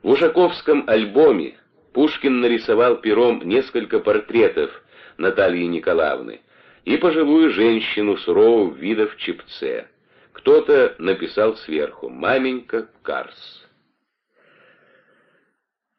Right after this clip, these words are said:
Осведомившись, что Пушкин уехал самовольно на Кавказ, Бенкендорф первого октября запросил тифлисского военного губернатора,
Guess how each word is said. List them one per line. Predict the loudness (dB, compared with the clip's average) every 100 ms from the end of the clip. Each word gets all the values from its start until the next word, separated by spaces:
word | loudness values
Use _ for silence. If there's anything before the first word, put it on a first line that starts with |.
| _ _
Осведомившись, | 0 0 0 2 4 4 2 0 0 -2 -2 -10 -14
что | -12 0 0
Пушкин | 2 -2 -2 -4 -4 -4
уехал | -4 0 0 0 -2
самовольно | -2 -2 2 2 2 0
на | -2
Кавказ, | -2 -6 0 0 0 -6 -20 _ _ _ _ _
Бенкендорф | _ 0 0 0 -4 -2 2 2 0 -6 -6
первого | 0 4 4 4
октября | 2 -6 -4 0 2 0 -10 _ -20 _ -4
запросил | 0 2 0 0 -2
тифлисского | -2 -6 -4 -6 -6 -2 2 4
военного | 4 2 0 0 0
губернатора, | 0 0 0 0 -2 -4 -10 -12 -16